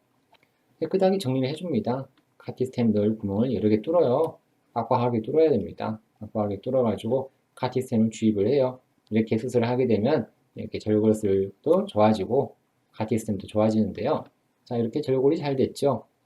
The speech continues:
라인 잘 갔어요. 잘, 스크류 나사도 잘 들어갔고, 그리고 앞쪽에도 여기 라인에 카티스템 잘 들어갔죠? 자, 스스로 엑스레이 보시죠. 절골 잘 됐죠? 금속판 잘 들어갔어요. 옆에서 봐도 깨끗하게 잘 들어갔습니다. 이렇게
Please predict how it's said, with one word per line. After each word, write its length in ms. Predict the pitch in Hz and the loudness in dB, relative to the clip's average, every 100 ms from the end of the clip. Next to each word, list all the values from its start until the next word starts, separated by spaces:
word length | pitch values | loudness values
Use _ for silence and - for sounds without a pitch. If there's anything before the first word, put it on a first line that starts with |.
| _ | _
라인 220 | 92 101 | -4 -4
잘 200 | 120 107 | -4 -4
갔어요. 640 | 120 131 - 95 92 127 143 _ _ _ _ | -2 -2 0 0 0 -2 -4 _ _ _ _
잘, 180 | - 98 110 | -20 -16 -14
스크류 360 | - - 175 131 | -16 -2 2 4
나사도 360 | 92 101 123 | 2 -2 -2
잘 220 | - 104 110 | -2 -2 0
들어갔고, 680 | 113 113 110 - 127 131 - _ - | 2 2 -2 -4 -4 -4 -8 _ -8
그리고 140 | 127 | -6
앞쪽에도 720 | 120 151 143 135 170 214 - - | -4 0 2 4 4 4 0 -8
여기 280 | 95 107 139 | -4 -2 0
라인에 540 | 92 98 110 190 220 - | -2 -2 0 0 0 -4
카티스템 360 | - 113 123 | -6 -4 -6
잘 160 | 139 117 | -4 -4
들어갔죠? 600 | 143 160 117 - 170 - _ _ _ | -2 -2 -4 -2 -2 -4 _ _ _
자, 480 | 180 151 147 143 139 | -6 -4 -4 -6 -8
스스로 400 | - 196 196 196 | -8 -4 -2 0
엑스레이 340 | 120 - 131 135 | -2 0 2 2
보시죠. 540 | 123 - - 120 104 - - | 0 -6 0 0 0 -6 -6
절골 340 | 117 113 143 | -2 0 0
잘 200 | 131 107 | -2 -2
됐죠? 480 | 107 - - 156 - _ _ _ 117 | -2 -2 -2 -2 -4 _ _ _ -8
금속판 420 | - 110 110 - 95 | -2 -2 -2 -10 -6
잘 200 | 107 95 | -4 -4
들어갔어요. 920 | 104 107 107 139 110 110 147 202 190 - | -2 -2 -2 0 0 2 2 0 -2 -4
옆에서 320 | - 160 165 | -2 0 0
봐도 420 | 160 156 196 202 - - | 2 2 2 0 -12 -16
깨끗하게 400 | 113 107 98 107 | -6 -4 -2 -4
잘 180 | - | -6
들어갔습니다. 760 | 98 104 95 - 101 - - - _ _ _ _ - | -10 -8 -8 -10 -20 -20 -20 -20 _ _ _ _ -6
이렇게 460 | 147 165 190 208 | -4 -2 0 0